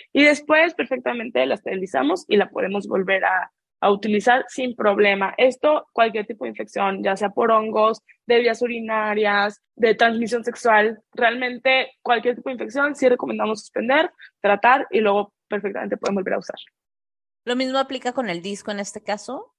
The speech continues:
Speaker 1: Sí, lo mismito.
Speaker 2: Sí.
Speaker 1: Sí.
Speaker 2: Ya, súper. Bueno, yo siento que, les, como les decía en un inicio, es un tema que lo podemos ver desde diferentes puntos. Hay muchas dudas para muchas personas.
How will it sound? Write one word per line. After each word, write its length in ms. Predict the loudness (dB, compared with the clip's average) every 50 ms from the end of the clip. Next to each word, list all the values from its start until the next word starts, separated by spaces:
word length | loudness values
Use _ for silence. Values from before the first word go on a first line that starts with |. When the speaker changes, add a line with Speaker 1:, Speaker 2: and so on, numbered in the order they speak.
| _ _ _ _ _ _ _ _ _ _ _
Speaker 1:
Sí, 360 | 2 2 2 2 0 -2 -4
lo 140 | 0 0 2
mismito. 480 | 2 0 0 0 0 0 -2 -4 -6 -8
Speaker 2:
Sí. 80 | -10 _ _ _ _ _ _ _ _ _ _ _ _ _ -8
Speaker 1:
Sí. 160 | -2 -2 0
Speaker 2:
Ya, 160 | 0 0 -2
súper. 380 | -4 -8 -12 -10 -10 -12 -12 _ _ -10
Bueno, 200 | -8 -8 -8 -8 -10
yo 140 | -10 -8 -4
siento 260 | -4 -2 0 0 -2
que, 320 | 0 0 -2 -2 -2 -4 -6
les, 300 | -4 -4 -4 -4 -4 -6
como 180 | -6 -4 -2 -2
les 140 | -2 -2 -4
decía 260 | -4 -4 -2 -2 0
en 80 | 0
un 100 | -2 -2
inicio, 560 | -2 -4 -4 -6 -8 -8 -6 -4 -2 -2 -2 -2
es 180 | -4 -8 -10
un 140 | -10 -10 -8
tema 520 | -8 -6 -4 -2 -2 0 0 -2 -2 -6 _ _ _ _ _ _ _ _ _ _
que 80 | -4 -4
lo 80 | -4 -2
podemos 400 | -2 -4 -4 -4 -6 -8 -6 -4
ver 200 | -4 -4 -4 -6
desde 340 | -8 -8 -8 -6 -6 -6
diferentes 800 | -6 -8 -10 -10 -8 -6 -4 -4 -6 -6 -8 -10 -12 -14 -16 -14
puntos. 680 | -10 -8 -6 -6 -6 -6 -6 -6 -6 -6 -8 -10 -16 _ _ _ -4
Hay 340 | -2 0 0 0 -2 -4 _ _ _ _ _ _ _ _ _
muchas 600 | -18 -14 -12 -12 -12 -10 -8 -8 -8 -8 -8 -10
dudas 340 | -8 -6 -4 -4 -4 -6
para 520 | -6 -4 -2 0 0 0 -2 -2 -4 -8 -10
muchas 420 | -12 -12 -12 -12 -14 -16 -16 -14
personas. 680 | -14 -16 -12 -10 -8 -8 -8 -8 -8 -10 -10 -12 _